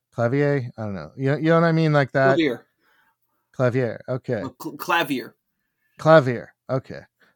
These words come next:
Speaker 1: But, like, that sort of approach to arpeggiation and to melody, it's, it seems very similar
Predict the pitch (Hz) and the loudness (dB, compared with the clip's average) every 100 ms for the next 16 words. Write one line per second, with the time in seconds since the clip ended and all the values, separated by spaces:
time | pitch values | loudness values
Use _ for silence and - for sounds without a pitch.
0 | - 170 180 151 190 - 196 151 127 160 | 2 6 6 8 6 6 0 -2 0 -2
1 | 139 - 147 135 143 131 127 131 127 139 | -2 -4 -2 -2 -4 -4 -2 -2 -2 -2
2 | 131 127 113 120 117 120 113 123 123 120 | -2 -2 -4 -6 -6 -6 -2 0 0 -2
3 | 117 110 - _ _ _ - 127 - - | -4 -6 -10 _ _ _ -8 -6 -8 -12
4 | - 139 - - 165 165 139 120 135 139 | -8 -8 -8 -6 -2 0 -2 0 0 0
5 | 139 - 143 139 131 127 120 113 | -2 -4 -4 -2 0 -2 -2 -4